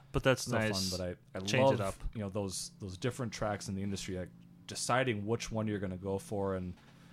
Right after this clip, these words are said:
Speaker 1: Mm-hmm.
Speaker 2: you know, it's very, you know, limited as far as the amount of, you know, there's, there's always gonna be, like, a few actions that you gotta get to right away, or there's no chance you're
Speaker 1: Yeah, you
Speaker 2: gonna
Speaker 1: gotta
Speaker 2: get to it, and you're
Speaker 1: prioritize
Speaker 2: sitting
Speaker 1: what
Speaker 2: there,
Speaker 1: are
Speaker 2: "All right,
Speaker 1: most important.
Speaker 2: when do I wanna go first so that I can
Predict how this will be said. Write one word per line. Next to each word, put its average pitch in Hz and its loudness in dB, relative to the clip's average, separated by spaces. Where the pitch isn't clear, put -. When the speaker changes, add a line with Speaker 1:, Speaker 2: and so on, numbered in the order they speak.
Speaker 1:
Mm-hmm. 101 -6
Speaker 2:
you 110 -6
know, 92 -2
it's 90 -6
very, 127 4
you 113 2
know, 104 -2
limited 110 2
as 98 -2
far 104 0
as 92 -2
the 101 -6
amount 101 -2
of, 92 -4
you 98 -8
know, 92 -4
there's, 90 -6
there's 127 0
always 156 8
gonna 127 4
be, 117 4
like, 101 2
a 95 -2
few 131 2
actions 95 0
that 90 -4
you 95 -8
gotta 110 2
get 104 -2
to 117 -4
right 101 0
away, 95 0
or 90 -2
there's 90 -6
no 98 0
chance 98 -2
you're 110 -2
Speaker 1:
Yeah, 104 0
you 104 0
Speaker 2:
gonna 107 4
Speaker 1:
gotta - -8
Speaker 2:
get 113 6
to 107 4
it, 107 2
and 90 -2
you're 107 0
Speaker 1:
prioritize 104 2
Speaker 2:
sitting 113 0
Speaker 1:
what 110 2
Speaker 2:
there, - -4
Speaker 1:
are 110 2
Speaker 2:
"All 92 2
right, 101 0
Speaker 1:
most 107 0
important. 101 -2
Speaker 2:
when 110 4
do 131 6
I 120 6
wanna 110 2
go 95 0
first - 2
so 98 -2
that 95 2
I 92 0
can 87 -6